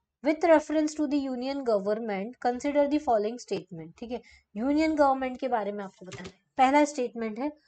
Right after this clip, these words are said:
"The number of minister at the center on fifteenth August नाइनटीन फ़ोर्टी सेवन was eighteen।" ठीक है, ये स्टेटमेंट एकदम सही है। सेकंड ऑप्शन है,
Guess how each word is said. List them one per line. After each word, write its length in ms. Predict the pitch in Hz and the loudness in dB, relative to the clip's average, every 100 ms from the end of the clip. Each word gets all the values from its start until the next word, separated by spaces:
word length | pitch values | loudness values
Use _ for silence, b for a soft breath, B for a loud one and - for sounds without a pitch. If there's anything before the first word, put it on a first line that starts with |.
| b b | b b
"The 100 | 233 262 | 0 2
number 260 | 294 330 339 | 8 10 8
of 100 | 339 | 6
minister 320 | 302 285 302 302 | -2 -2 2 2
at 80 | 254 | 4
the 120 | 294 294 | 2 0
center 280 | 254 247 285 | -6 0 0
on 120 | 294 | 0
fifteenth 500 | 285 269 - 302 302 | -2 -6 -6 -6 -2
August 300 | 294 240 269 | -2 -2 -4
नाइनटीन 360 | 262 226 226 254 | -6 -8 -8 -8
फ़ोर्टी 320 | 254 220 240 | -4 -4 -6
सेवन 260 | 233 214 226 | -6 -6 -6
was 240 | 220 247 | -4 -4
eighteen।" 560 | 254 _ 208 190 175 175 _ _ _ | -6 _ -12 -12 -16 -18 _ _ _
ठीक 160 | 254 277 | -8 -4
है, 140 | 285 B B B 196 | -4 B B B -6
ये 160 | 254 | -4
स्टेटमेंट 460 | 262 269 240 254 247 | -2 -2 -4 -4 -4
एकदम 260 | 226 247 | -4 -6
सही 380 | 254 - 190 196 196 | -6 -6 -4 -4 -4
है। 180 | 208 - b b b - | -6 -8 b b b -10
सेकंड 300 | - 294 320 | -2 0 2
ऑप्शन 400 | 302 294 - 294 | 0 0 -4 -2
है, 140 | 302 | -4